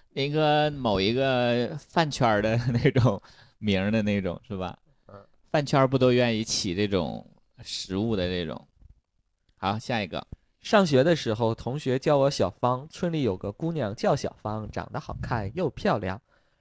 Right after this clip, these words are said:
Speaker 2: 而且室友喜欢，而且室友冬天喜欢和我睡一个被窝，还是用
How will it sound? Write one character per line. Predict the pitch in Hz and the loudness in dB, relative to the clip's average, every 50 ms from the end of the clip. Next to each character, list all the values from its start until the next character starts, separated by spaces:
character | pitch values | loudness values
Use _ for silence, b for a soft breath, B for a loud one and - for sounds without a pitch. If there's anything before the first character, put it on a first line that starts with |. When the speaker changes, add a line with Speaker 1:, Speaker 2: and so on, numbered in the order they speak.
| _ _ _ | _ _ _
Speaker 2:
而 | - 156 | -2 0
且 | 196 - 151 123 | 2 2 0 0
室 | - - - 233 202 | 0 -2 -2 2 2
友 | 165 147 156 | 2 2 2
喜 | 147 - - 117 107 | 0 -2 -4 -6 -6
欢， | 98 - 131 131 127 123 123 123 127 - _ _ _ _ | -2 -2 -2 0 0 0 -2 -4 -6 -14 _ _ _ _
而 | 147 - 175 190 | 4 4 4 4
且 | - 185 147 123 | 4 2 2 2
室 | - - - 185 | 0 0 0 2
友 | 160 113 107 | 2 2 2
冬 | - 151 160 165 | 0 -2 -6 -4
天 | 160 165 151 156 | -2 -2 -2 -2
喜 | - - - | -2 -4 -2
欢 | 104 117 117 | -2 -2 -2
和 | 120 127 135 | -2 -2 0
我 | 127 107 | 0 -2
睡 | 98 - - 151 135 | -2 -2 -4 -4 -4
一 | 110 | -2
个 | 110 123 120 | -2 -4 -4
被 | 117 - 127 110 | -4 -4 -4 -4
窝， | 107 110 113 117 113 131 b b b b b | -2 -2 0 -2 -2 -4 b b b b b
还 | - 104 | -4 -4
是 | 113 - 139 | -2 -2 -2
用 | 135 147 139 127 | -2 -2 -2 -4